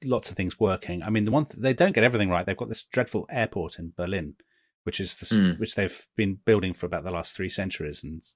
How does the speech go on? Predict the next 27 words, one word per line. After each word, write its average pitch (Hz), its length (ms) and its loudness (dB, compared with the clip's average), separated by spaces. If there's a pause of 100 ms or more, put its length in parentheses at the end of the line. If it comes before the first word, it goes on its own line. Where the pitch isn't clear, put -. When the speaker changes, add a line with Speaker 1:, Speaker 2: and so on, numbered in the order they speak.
(120)
Speaker 1:
I - 60 -20
think 117 160 0
it's 107 120 -6
only 110 120 10
Speaker 2:
Well, 160 100 12
Speaker 1:
just 202 120 10
Speaker 2:
that's 220 100 12
a, - 40 2
but 190 80 12
Speaker 1:
opened 175 100 12
Speaker 2:
that's 214 140 10
a - 20 12
Speaker 1:
or - 40 10
Speaker 2:
kind 185 220 10
of, 160 80 8
that's 175 220 10
an 180 60 10
entertaining 143 420 6
throwback 120 580 8
to, 101 380 6
to - 100 2
the 98 120 6
Germany 95 420 6
of 90 180 -2
the 98 120 6
eighteen 90 260 4
twenties. 92 520 0